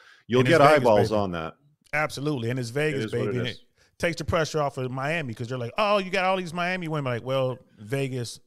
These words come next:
Speaker 2: L A, New York, it's all the same. It's probably the same in Toronto, Montreal,
Speaker 1: Whatever.
Speaker 2: wherever you go. Right, <laughs> wherever you go. But
Speaker 1: What was
Speaker 2: here,
Speaker 1: that
Speaker 2: here's the
Speaker 1: song by Tupac? "Everywhere I go, I see the same hoe"?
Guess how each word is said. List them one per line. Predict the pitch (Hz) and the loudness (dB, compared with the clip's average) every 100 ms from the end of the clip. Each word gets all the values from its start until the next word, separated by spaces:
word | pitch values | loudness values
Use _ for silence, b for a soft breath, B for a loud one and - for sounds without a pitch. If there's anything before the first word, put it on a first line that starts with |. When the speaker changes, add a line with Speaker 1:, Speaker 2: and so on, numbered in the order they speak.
| - | -8
Speaker 2:
L | 127 127 | -4 -2
A, | 123 | -2
New | 120 | -2
York, | 120 123 113 | -2 -2 -2
it's | - | -6
all | 120 | -6
the | 104 | -6
same. | - 139 | -6 -4
It's | 123 | -4
probably | - 151 | -2 -4
the | 117 | -4
same | 143 123 | -6 -8
in | 110 | -8
Toronto, | 104 123 127 123 117 | -10 -6 -4 -4 -4
Montreal, | 110 120 - 92 | -6 -8 -4 -2
Speaker 1:
Whatever. | 135 135 | 0 0
Speaker 2:
wherever | 123 107 | -2 -6
you | |
go. | 101 92 - | -12 -14 -6
Right, | 170 113 113 208 | -2 -2 -4 -6
<laughs> | 185 | 2
wherever | 240 165 | 4 4
you | 156 | 0
go. | 127 104 - B B | -4 -6 -8 B B
But | - 175 | 4 8
Speaker 1:
What | |
was | 165 | 12
Speaker 2:
here, | |
Speaker 1:
that | 147 | 10
Speaker 2:
here's | 233 | 10
the | |
Speaker 1:
song | 143 131 | 8 8
by | 123 120 107 | 10 10 8
Tupac? | - 117 - 95 90 | 4 -2 2 2 2
"Everywhere | 101 104 107 104 | 2 2 4 6
I | 101 | 4
go, | 92 101 | 6 6
I | 98 | 6
see | - 95 | 2 -4
the | 90 | -6
same | 101 95 | -4 -4
hoe"? | 87 98 | -2 -4